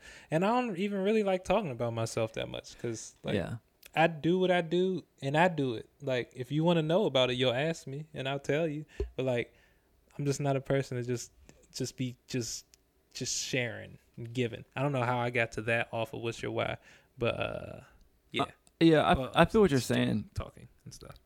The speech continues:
Speaker 2: <laughs> I think that the part of that, though, is, like I was saying earlier about humility,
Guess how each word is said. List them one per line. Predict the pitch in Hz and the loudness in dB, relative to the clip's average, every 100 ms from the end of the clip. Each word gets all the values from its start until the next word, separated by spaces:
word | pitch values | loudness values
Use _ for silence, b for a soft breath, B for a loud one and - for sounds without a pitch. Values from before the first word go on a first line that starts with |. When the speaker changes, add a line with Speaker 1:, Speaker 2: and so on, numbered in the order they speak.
| - | -10
Speaker 2:
<laughs> | 156 - - - - - - - - | -8 -8 -10 -10 -12 -14 -20 -20 -2
I | 117 | 2
think | 135 165 143 | 4 4 4
that | 139 - - | 2 0 -2
the | 123 | -4
part | - 135 139 | 0 2 2
of | |
that, | 135 120 | 0 0
though, | 113 113 | 0 0
is, | 107 101 | -2 -6
like | - 113 107 | -8 -6 -4
I | |
was | 110 | -6
saying | - - 113 110 104 113 - | -6 -4 -2 -2 -2 -4 -6
earlier | 110 113 120 | -4 -2 0
about | 107 104 - | -2 -2 -4
humility, | 104 107 120 107 98 104 | 0 2 4 2 -2 -8